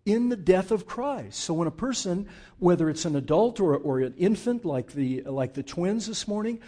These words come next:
what we're saying symbolically is these are identified with Jesus in his death and resurrection. Identity,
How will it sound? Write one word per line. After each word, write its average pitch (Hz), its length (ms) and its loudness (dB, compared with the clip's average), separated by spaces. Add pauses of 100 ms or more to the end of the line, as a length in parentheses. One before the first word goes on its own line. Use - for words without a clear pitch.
(220)
what 208 140 4
we're 185 180 -2
saying 214 540 2
symbolically 170 1000 0
is 143 320 -2
these 233 400 0
are 175 160 2
identified 151 760 0
with 196 280 -4
Jesus 139 680 -2 (300)
in 208 180 4
his 185 300 4
death 180 400 0 (260)
and 175 240 -2
resurrection. 165 840 -4 (760)
Identity, 196 800 -2